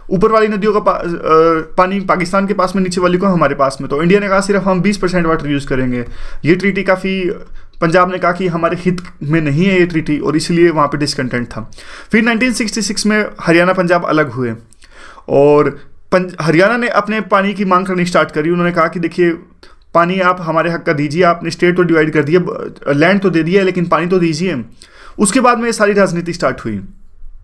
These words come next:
उसमें लैंड, उसके बाद में लैंड एक्विजिशन स्टार्ट हुआ। फिर पंजाब में आपको याद होगा, अ, एक मूवमेंट चली थी सीसेशन की, ब्लू स्टार कैंपेन बाद में चलाया गया था। और इससे रिलेटेड पंजाब में तो और ज़्यादा डिसकंटेंट हो गया, बिल्कुल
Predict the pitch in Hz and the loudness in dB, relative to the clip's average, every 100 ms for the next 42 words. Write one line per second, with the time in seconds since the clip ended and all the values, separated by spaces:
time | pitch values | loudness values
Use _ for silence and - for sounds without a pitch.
0 | - - - - 175 190 180 180 190 180 | -18 -18 -16 -6 2 4 4 2 0 -4
1 | 202 180 175 175 165 185 190 170 175 180 | 0 0 0 0 0 0 -2 -2 -2 -2
2 | 180 165 165 165 160 165 175 156 170 165 | 0 0 0 -2 -2 -2 -2 2 2 2
3 | 165 165 160 156 160 156 160 156 - - | -2 -2 0 0 0 0 0 -2 -8 -20
4 | - - - 123 127 123 151 151 151 170 | -20 -14 -4 0 0 2 0 0 2 4
5 | 208 196 185 180 185 196 185 180 180 175 | 4 2 2 2 -2 0 0 0 0 2
6 | 165 160 190 196 170 170 156 165 170 165 | 0 0 0 2 0 0 -2 -2 0 0
7 | 156 160 156 151 151 151 147 143 139 - | 0 -2 0 2 2 0 0 -2 -4 -10
8 | - - - - - 143 151 - 208 254 | -10 -12 -10 -8 2 4 4 2 0 0
9 | 226 233 220 190 202 214 208 180 196 202 | 0 -2 2 2 2 2 0 2 4 4
10 | 196 190 190 190 190 185 175 175 160 180 | 2 2 -2 -2 0 2 2 2 2 0
11 | 190 196 - | 0 -2 -2